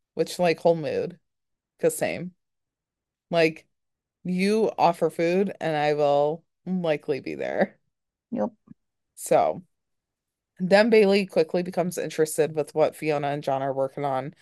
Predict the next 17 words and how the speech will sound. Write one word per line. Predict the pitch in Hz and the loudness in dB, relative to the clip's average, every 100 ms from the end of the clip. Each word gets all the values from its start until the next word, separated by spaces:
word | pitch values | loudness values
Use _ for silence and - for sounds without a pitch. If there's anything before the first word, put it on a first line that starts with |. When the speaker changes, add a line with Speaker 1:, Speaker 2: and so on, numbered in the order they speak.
| _ _ _ | _ _ _
Speaker 1:
She's, | - - 190 160 - - - _ _ | -12 -6 -6 -6 -12 -14 -20 _ _
she | - - 190 | -14 -8 -2
then | 180 175 170 | 0 2 0
is | 165 - | -2 0
like, | 151 147 | 0 2
"Well, | 175 170 170 160 165 - | 4 6 8 6 2 -2
things | 175 202 | -4 -2
are | 135 | -4
so | - 175 | -4 -6
much | 156 - | -6 -6
more | 147 135 | -6 -6
simple | - 175 165 156 | -6 -4 -2 -2
in | 143 | -6
the | 139 | -8
U | 151 | -10
C | - 143 | -8 -6
M, | 135 117 123 | -6 -6 -8